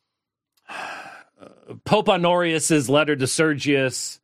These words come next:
where he's very friendly toward monothelitism, and that results in, for four hundred years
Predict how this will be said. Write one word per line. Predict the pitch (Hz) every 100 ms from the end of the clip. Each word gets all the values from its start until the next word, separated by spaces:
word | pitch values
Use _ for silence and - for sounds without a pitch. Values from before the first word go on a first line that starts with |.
| _ _ _ _ _ _
where | 131 139 139 139 139 135 - _ _ _ _ _ _
he's | 110 - 160 147 143 131 117 - - _ _
very | 127 143
friendly | 139 160 151 139
toward | 139 143 135
monothelitism, | 131 120 117 180 175 160 170 151 143 151 147
and | 127 120
that | 135
results | 135 131 131 143 120 - -
in, | 143 135 127 123 113 _ _ _ _ _ _ _ _ _ _ _
for | 156
four | 135 - 208 185
hundred | 143 - - - 226 240 220 180 165 139
years | 151 190 202 202 170 120 - - - -